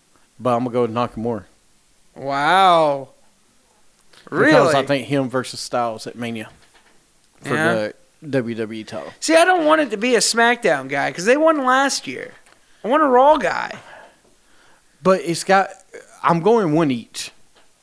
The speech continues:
Speaker 1: One Raw,
Speaker 2: Yeah.
Speaker 1: one SmackDown.
Speaker 2: Yeah.
Speaker 1: And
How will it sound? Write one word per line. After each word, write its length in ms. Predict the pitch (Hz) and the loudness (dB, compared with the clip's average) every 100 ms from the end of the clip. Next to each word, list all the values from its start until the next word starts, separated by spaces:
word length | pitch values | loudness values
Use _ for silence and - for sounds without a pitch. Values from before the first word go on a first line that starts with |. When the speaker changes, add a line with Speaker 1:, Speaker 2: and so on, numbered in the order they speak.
| _ | _
Speaker 1:
One 240 | 120 147 | -4 -2
Raw, 100 | 147 | 2
Speaker 2:
Yeah. 260 | 143 143 160 | 4 4 4
Speaker 1:
one 80 | 131 | 0
SmackDown. 520 | - 123 107 - 85 - _ | -4 -8 -8 -12 -20 -20 _
Speaker 2:
Yeah. 480 | 208 220 214 202 180 - | 0 4 4 4 0 -2
Speaker 1:
And 540 | 139 139 127 117 113 | 0 2 0 -2 -8